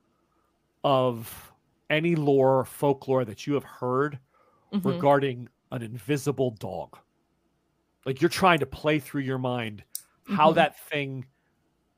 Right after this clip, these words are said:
Speaker 1: you, your spirit, your, the Vaesen touch that you are, has
Speaker 2: Yeah.
Speaker 1: never let you down before. And
Speaker 2: Mm-hmm.
Speaker 1: you're not used to this idea that something got
Speaker 2: It
Speaker 1: that close
Speaker 2: d-
Speaker 1: to me and I don't know it.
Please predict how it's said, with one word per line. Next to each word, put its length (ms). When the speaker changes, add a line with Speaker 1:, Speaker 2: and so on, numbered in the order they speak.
Speaker 1:
you, 340
your 240
spirit, 640
your, 260
the 140
Vaesen 500
touch 340
that 220
you 140
are, 320
has 220
Speaker 2:
Yeah. 220
Speaker 1:
never 240
let 180
you 80
down 360
before. 500
And 240
Speaker 2:
Mm-hmm. 240
Speaker 1:
you're 140
not 280
used 360
to 80
this 180
idea 400
that 220
something 420
got 120
Speaker 2:
It 100
Speaker 1:
that 160
close 220
Speaker 2:
d- 80
Speaker 1:
to 100
me 80
and 100
I 100
don't 200
know 160
it. 140